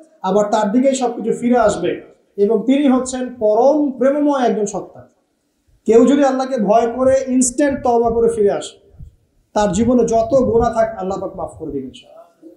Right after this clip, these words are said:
আপনি যদি সারা জীবন শিরিক করে থাকেন, যেটা মহাপাপ, জুলমান আজিম, এখনই যদি তওবা করে ফিরে আসেন,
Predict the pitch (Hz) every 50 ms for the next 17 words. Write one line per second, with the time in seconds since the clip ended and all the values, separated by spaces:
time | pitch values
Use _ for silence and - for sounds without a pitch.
0 | - - - - - - 320 302 _ _ - - - - - - _ _ _ _
1 | _ _ _ - - - - 185 196 208 220 269 285 262 262 277 285 - - 226
2 | 226 233 254 254 262 247 185 190 262 269 320 339 330 294 - - 269 320 349 349
3 | - - 285 277 262 214 208 220 202 202 190 165 151 - - - - 151 180 202
4 | 214 202 196 208 208 226 254 247 240 226 208 170 - - - - - - - 151
5 | 185 262 269 254 247 220 190 196 202 196 233 233 - - - - - - _ _
6 | _ - 208 208 208 - 311 339 359 320 320 302 311 240 269 254 247 247 247 233
7 | 247 233 233 226 226 220 233 226 214 208 - 262 254 302 -